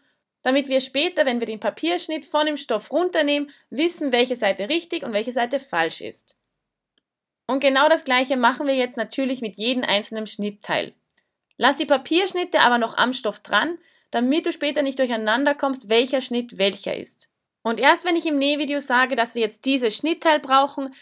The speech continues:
kannst du das Papier von dem Stoff nehmen. Und das war schon alles, was du machen musst, bevor es ans Nähen gehen kann. Übrigens erkläre ich in den Nähvideos wirklich nur das Nähen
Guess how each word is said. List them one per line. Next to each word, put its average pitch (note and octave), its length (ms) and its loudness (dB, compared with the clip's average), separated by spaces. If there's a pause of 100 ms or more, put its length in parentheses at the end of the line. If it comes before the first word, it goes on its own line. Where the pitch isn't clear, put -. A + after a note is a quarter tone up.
(220)
kannst C#4 260 6
du D4 60 -4
das C4+ 160 0
Papier B3 420 -2
von A3 200 -4
dem A3 80 -8
Stoff F#3 420 -2
nehmen. D#3+ 340 -10 (2000)
Und D#4+ 180 6
das E4+ 220 6
war D#4 240 8
schon D#4+ 320 6
alles, F#4+ 560 6
was - 360 2
du G4+ 180 6
machen D#4 380 8
musst, C4+ 320 2 (160)
bevor C#4+ 420 8
es E4 100 0
ans C#4 280 0
Nähen B3+ 380 2
gehen E3+ 240 -2
kann. - 300 -8 (800)
Übrigens F4+ 480 4
erkläre C4+ 340 4
ich C#4 120 -8
in F4 120 0
den F#4 160 2
Nähvideos D4 580 0
wirklich F4+ 480 2
nur D4 160 4
das A3 240 0
Nähen D4+ 320 2